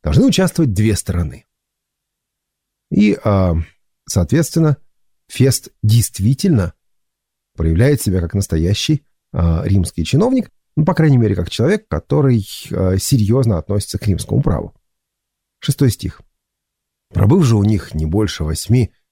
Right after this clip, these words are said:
или десяти дней, возвратился в Кесарию и на другой день, сев на судейское место, повелел привести Павла». И вот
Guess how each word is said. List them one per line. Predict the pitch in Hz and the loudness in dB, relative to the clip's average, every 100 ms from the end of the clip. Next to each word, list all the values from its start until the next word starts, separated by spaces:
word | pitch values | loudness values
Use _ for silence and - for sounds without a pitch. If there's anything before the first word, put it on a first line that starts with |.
| - | -6
или | 87 82 | -2 -2
десяти | 82 - 87 90 | -2 -6 -4 -4
дней, | 85 139 247 226 _ _ _ _ _ _ | 2 2 2 -2 _ _ _ _ _ _
возвратился | - 98 104 110 104 214 233 - 214 214 | -2 0 2 2 2 2 0 0 -2 -4
в | - | -2
Кесарию | 208 - 226 160 95 85 80 _ _ _ _ | -4 0 2 2 2 2 -2 _ _ _ _
и | 285 262 | 0 2
на | 247 127 | 4 2
другой | 95 104 110 127 | 2 2 2 2
день, | 107 127 247 247 _ - | 2 2 2 0 _ -12
сев | - - 220 202 | -6 0 2 2
на | - 135 | 2 0
судейское | - 120 131 113 - - 98 | 0 2 2 2 -2 0 2
место, | 113 214 196 - 233 - _ _ _ _ - | 4 2 0 0 -2 -4 _ _ _ _ -6
повелел | - 135 117 165 208 | 0 2 4 2 0
привести | - 135 110 - 170 | 0 2 2 0 -2
Павла». | 160 - 127 101 82 - _ _ _ _ _ _ _ _ _ _ _ _ _ _ _ _ - | -2 0 0 0 -4 -18 _ _ _ _ _ _ _ _ _ _ _ _ _ _ _ _ -2
И | 92 | 2
вот | 175 - | 2 0